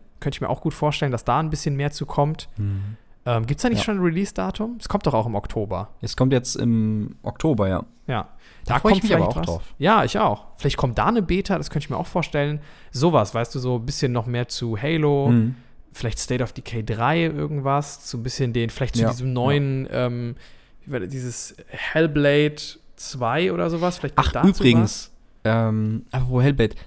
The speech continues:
Speaker 2: da gibt's jetzt die, die, äh, Series X Update und
Speaker 1: Ah.
Speaker 2: das sah schon vorher,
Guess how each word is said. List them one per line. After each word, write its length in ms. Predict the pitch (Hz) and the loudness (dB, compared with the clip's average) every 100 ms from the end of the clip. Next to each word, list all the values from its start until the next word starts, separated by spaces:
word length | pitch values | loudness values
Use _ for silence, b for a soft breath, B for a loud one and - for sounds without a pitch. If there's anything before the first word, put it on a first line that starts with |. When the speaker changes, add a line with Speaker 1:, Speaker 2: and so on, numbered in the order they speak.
| - | -4
Speaker 2:
da 80 | 110 | 0
gibt's 260 | 139 - | 0 0
jetzt 300 | 151 - - | -2 -2 0
die, 220 | 127 120 - | 2 2 2
die, 440 | 123 117 113 110 | 2 4 4 2
äh, 160 | 101 110 | 0 0
Series 420 | - - 123 123 | 2 4 6 4
X 420 | 139 135 - - - - - | 2 2 0 -2 -10 -16 -10
Update 580 | - - - 90 - - - | -10 -2 0 0 -2 -12 -4
und 260 | - 104 101 | 2 4 4
Speaker 1:
Ah. 180 | 180 208 | 4 4
Speaker 2:
das 120 | 151 | 6
sah 140 | 120 120 | 4 4
schon 220 | 123 110 | 2 0
vorher, 880 | - - - 165 202 120 98 95 | -2 -2 4 8 8 6 4 2